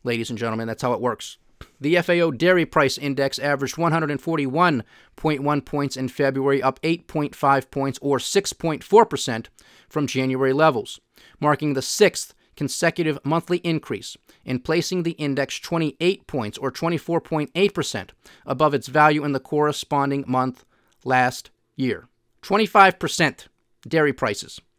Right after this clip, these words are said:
up year over year. In February, international quotations for all dairy products represented in the index firmed,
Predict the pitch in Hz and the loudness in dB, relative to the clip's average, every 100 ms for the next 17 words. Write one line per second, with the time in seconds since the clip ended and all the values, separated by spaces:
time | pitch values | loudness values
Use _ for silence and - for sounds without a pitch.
0 | _ - 160 - - _ - 143 143 139 | _ 0 2 2 -6 _ -6 0 2 0
1 | 131 98 - _ - - - _ 170 202 | -2 -6 -10 _ -20 -20 -20 _ -4 -2
2 | - 208 196 180 156 139 156 175 175 175 | 0 0 0 0 2 2 0 -2 0 -2
3 | - 175 156 180 156 180 175 190 165 - | -2 -6 -4 -4 -2 -2 -2 -2 -6 -6
4 | - 170 190 175 180 175 - 147 135 135 | 0 2 2 2 0 0 0 0 2 0
5 | - 147 - 139 160 165 147 143 139 135 | -2 -4 -4 -6 -4 -4 -4 -4 -6 -4
6 | 135 135 135 - - 156 120 95 | -4 -2 -4 -6 -2 0 0 -4